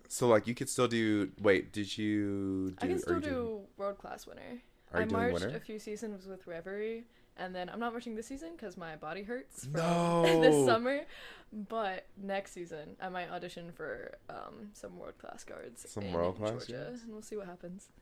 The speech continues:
Speaker 1: Okay,
Speaker 2: But
Speaker 1: okay.
Speaker 2: it's fun. It's a fun time.
Speaker 1: Nice, nice. Well, yeah, that, that's awesome. 'Cause, like, I was, like,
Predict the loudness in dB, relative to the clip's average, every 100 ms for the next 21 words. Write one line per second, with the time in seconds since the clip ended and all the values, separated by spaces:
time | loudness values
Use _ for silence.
0 | _ -10 -6 -4 2 6 8 8 4 0
1 | 0 4 4 6 2 -2 -8 -12 -10 -12
2 | -10 -10 -8 -8 -10 -10 -14 -18 -20 -20
3 | -20 _ -10 -6 -2 -2 -2 -4 -4 -2
4 | 0 0 0 -6 -12 -18 -20 -20 0 4
5 | 10 12 12 10 8 8 8 8 2 -8
6 | 6 6 6 8 8 10 6 4 2 0
7 | 6 8 10 8 10 8 8 8 6